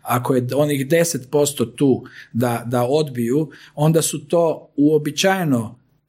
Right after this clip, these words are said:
takozvani killeri, kojih i onako imate nekakvih desetak posto u tipizaciji igrača,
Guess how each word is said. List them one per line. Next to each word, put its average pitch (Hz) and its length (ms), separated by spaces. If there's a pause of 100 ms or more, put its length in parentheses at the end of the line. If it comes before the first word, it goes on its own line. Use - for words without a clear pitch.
takozvani 135 580
killeri, 165 680
kojih 151 340
i 165 80
onako 220 360
imate 120 380
nekakvih 113 720
desetak 113 580
posto 101 540 (300)
u 110 100
tipizaciji 104 640
igrača, 113 520